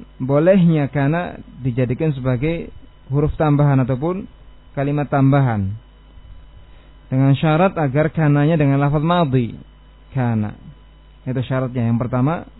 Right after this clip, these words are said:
agar dia dengan lafaz madhi. Ataupun kana dikhususkan dengan bolehnya dia dijadikan sebagai zaidah tambahan dengan syarat agar dia yang pertama dengan lafaz madhi, yang kedua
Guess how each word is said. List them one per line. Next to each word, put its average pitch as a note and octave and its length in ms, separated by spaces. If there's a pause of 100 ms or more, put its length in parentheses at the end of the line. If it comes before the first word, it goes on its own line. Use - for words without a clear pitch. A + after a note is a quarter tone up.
(1000)
agar A#2+ 320
dia D3 480 (560)
dengan C3 240
lafaz B2+ 240
madhi. B2+ 560 (960)
Ataupun C3 480
kana D#3 560
dikhususkan D#3 720 (400)
dengan B2+ 240
bolehnya D#3 400
dia D3 240
dijadikan C3 400
sebagai A#2+ 480
zaidah C#3+ 400
tambahan C3 480
dengan B2+ 160
syarat C3+ 400 (400)
agar A#2 320
dia D3+ 240
yang C#3+ 80
pertama C#3 480
dengan B2+ 240
lafaz D3 320
madhi, C#3+ 560
yang C#3+ 160
kedua C3+ 400